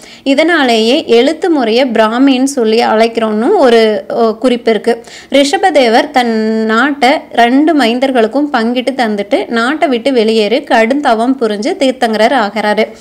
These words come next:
ரிஷபதேவரோட இரண்டாவது மைந்தனான பாகுபலி அழகும் வீரமும் நிறைந்தவராக இருக்கிறாங்க. பாகுபலி அப்படின்னு சொன்னா வலிமையான புஜம் கொண்டவன் அப்படிங்கிறது ஒரு பொருள்.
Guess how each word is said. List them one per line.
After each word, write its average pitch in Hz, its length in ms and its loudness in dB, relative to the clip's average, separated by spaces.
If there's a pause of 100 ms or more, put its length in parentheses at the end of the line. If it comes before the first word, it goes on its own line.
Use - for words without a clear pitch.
(300)
ரிஷபதேவரோட 254 960 2
இரண்டாவது 294 560 0
மைந்தனான 220 640 0
பாகுபலி 233 720 2
அழகும் 277 580 2
வீரமும் 240 580 0
நிறைந்தவராக 226 680 0
இருக்கிறாங்க. 220 720 0 (380)
பாகுபலி 285 600 4
அப்படின்னு 226 380 0
சொன்னா 233 360 -4
வலிமையான 269 720 2 (100)
புஜம் 247 340 -2
கொண்டவன் 214 480 0
அப்படிங்கிறது 214 560 -2
ஒரு 269 220 2
பொருள். 220 360 0